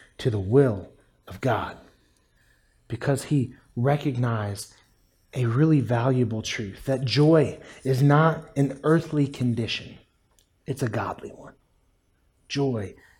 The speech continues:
is a godly one. And once you've been in the presence of the brightest light, everything else seems dim in comparison. Everything else seems dim in comparison. You see, I tell people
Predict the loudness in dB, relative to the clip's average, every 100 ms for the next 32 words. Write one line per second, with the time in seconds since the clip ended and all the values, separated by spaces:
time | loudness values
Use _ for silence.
0 | _ -2 -2 -2 -2 -2 -4 -12 -12 -16
1 | -20 _ _ _ -20 -4 2 4 6 4
2 | 6 4 8 8 6 4 2 0 0 -6
3 | -10 -12 -20 -14 -4 0 2 4 4 4
4 | 2 -2 -4 -6 -10 -18 -20 -20 2 4
5 | 6 6 4 4 2 0 0 2 2 2
6 | 4 6 4 -4 -10 -14 -6 -6 -6 -6
7 | -6 -6 -8 -12 -14 -20 _ _ _ _
8 | _ _ _ _ _ _ _ _ _ 0
9 | 4 4 4 2 2 0 -2 -2 0 2
10 | 2 0 -6 -14 _ -8 -6 -6 -6 -6
11 | -6 -12 -18 -20 -20 -6 -2 6 8 10
12 | 8 10 8 8 0 -2 -6 -14